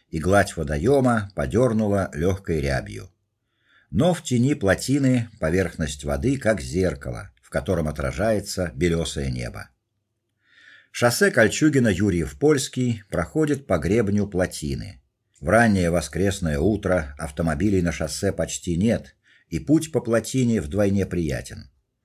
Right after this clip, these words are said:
Эмоциональное воздействие от прогулки по плотине красивого водоема сравнимо с эмоциями, возникающими при утренней прогулке по набережной. Можно гулять каждый день и не надоест.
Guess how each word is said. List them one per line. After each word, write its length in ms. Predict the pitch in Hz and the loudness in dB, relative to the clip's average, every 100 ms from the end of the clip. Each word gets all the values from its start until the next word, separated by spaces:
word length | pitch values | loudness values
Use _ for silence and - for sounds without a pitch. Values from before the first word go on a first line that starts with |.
| _ - - - | _ -20 -10 0
Эмоциональное 920 | 107 110 113 107 110 110 98 90 85 | 2 4 4 6 6 4 2 2 2
воздействие 880 | 87 71 104 113 92 - 69 60 - | 0 0 0 0 0 -4 -4 -6 -2
от 240 | 95 - | -2 -2
прогулки 560 | 98 98 101 123 92 76 | -2 0 2 2 0 -4
по 140 | 85 | -4
плотине 540 | 82 85 82 113 107 82 | -2 -2 0 0 2 2
красивого 680 | 85 80 - 98 90 80 76 | 0 -2 0 0 0 0 -2
водоема 800 | 78 71 73 131 117 104 98 _ | -2 0 2 2 2 0 -4 _
сравнимо 520 | - 104 113 156 147 | -6 0 2 2 2
с 140 | 101 85 | 0 0
эмоциями, 720 | 101 147 139 131 120 117 92 | 2 0 0 0 0 0 0
возникающими 920 | 90 85 82 76 117 107 - 98 95 | -2 -2 -2 0 0 0 -2 -2 -2
при 260 | 90 92 92 | -2 -2 -2
утренней 500 | 113 101 85 82 78 | 0 0 0 -2 -2
прогулке 640 | 73 69 78 135 - 117 107 | -4 -2 0 0 0 -2 -2
по 160 | 113 | 0
набережной. 760 | 120 196 135 64 - 52 - _ _ - _ | 0 0 -2 -6 -8 -14 -18 _ _ -20 _
Можно 400 | 92 127 87 90 | 2 4 4 0
гулять 380 | 82 107 95 - | 2 4 2 2
каждый 380 | 101 85 78 78 | 0 0 -2 -2
день 320 | 131 135 - | 0 0 -2
и 100 | 101 | 0
не 100 | 107 | 2
надоест. 720 | 107 104 104 64 - - _ | 2 0 -2 -2 -8 -18 _